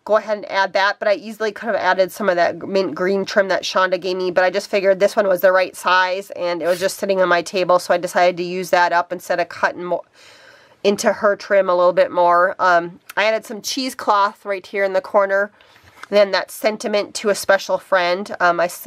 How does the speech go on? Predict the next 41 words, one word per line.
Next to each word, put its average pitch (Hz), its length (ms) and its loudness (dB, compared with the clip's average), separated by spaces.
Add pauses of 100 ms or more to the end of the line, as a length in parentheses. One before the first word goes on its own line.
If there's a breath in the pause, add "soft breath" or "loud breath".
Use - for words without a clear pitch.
(160)
put 202 240 2
over 175 320 2
that. 160 440 0 (500 loud breath)
And 196 100 4
I 202 60 6
did 208 340 -10
do 220 160 -8
glossy 196 560 0
accents 196 640 -2
on 196 220 2
that, 202 480 0
and 190 160 -4
I 175 160 -2 (180)
die 214 220 2
cut - 180 -4
it 185 120 -2
out, 185 400 0
like, 175 180 -6
three 214 260 -6
times 180 400 -2
and 180 120 -6
glued 185 180 -6
it 170 140 -4
together. 220 420 2 (340 loud breath)
It 220 60 2
just 233 180 0
makes 226 240 -4
it 233 80 2
a 208 60 6
little 196 180 4
bit 185 160 4
more 180 200 2
sturdy. 175 640 -2 (720 soft breath)
And 202 120 2
then 214 80 4
I 214 100 0
have 214 160 0
a 214 60 -4
little 226 200 -4
flower 208 400 2
cluster, 208 720 0